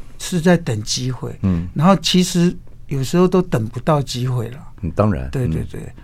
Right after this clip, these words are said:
Speaker 1: 我还记得我，我去，我进去的时候，人家还问我说：“你带谁啊？”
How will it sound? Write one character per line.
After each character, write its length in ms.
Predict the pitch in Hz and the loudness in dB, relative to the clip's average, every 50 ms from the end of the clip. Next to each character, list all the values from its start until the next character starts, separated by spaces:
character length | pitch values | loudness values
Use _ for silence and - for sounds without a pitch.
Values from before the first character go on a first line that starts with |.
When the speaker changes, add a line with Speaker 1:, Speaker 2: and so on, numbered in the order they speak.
| - - | -12 -8
Speaker 1:
我 120 | - 147 | -4 0
还 120 | 151 165 175 | 2 2 2
记 260 | 170 - 202 202 180 | 2 2 4 4 4
得 240 | 160 175 151 151 156 | 4 4 4 4 4
我， 380 | 165 185 196 - 139 131 - - | 2 2 -2 -4 -4 -4 -6 -8
我 300 | - - - 131 131 135 135 | -10 -8 -6 -4 -4 -4 -6
去， 360 | - - - 196 170 160 - - - - - - | -6 -2 2 4 4 4 4 0 -6 -12 -10 -4
我 140 | - 139 135 135 - - | -2 -2 -2 -2 -4 0
进 220 | - - 190 180 | 4 6 8 8
去 200 | 165 - 202 180 | 6 6 4 4
的 160 | 156 160 143 131 | 4 4 2 2
时 100 | 135 151 | 2 2
候， 100 | 156 156 | 4 4
人 160 | 156 151 151 | 4 4 4
家 140 | 160 160 156 | 4 4 2
还 60 | 143 | 2
问 160 | - 175 165 | 2 2 2
我 140 | 147 131 123 | 2 2 0
说 200 | - - 151 160 | -2 0 2 4
：“你 140 | 165 147 120 | 4 4 4
带 240 | - - 175 160 151 | 4 4 4 6 6
谁 380 | 135 - - - 117 101 - | 4 2 0 -2 -2 -4 -6
啊？” 180 | - - - | -6 -8 -10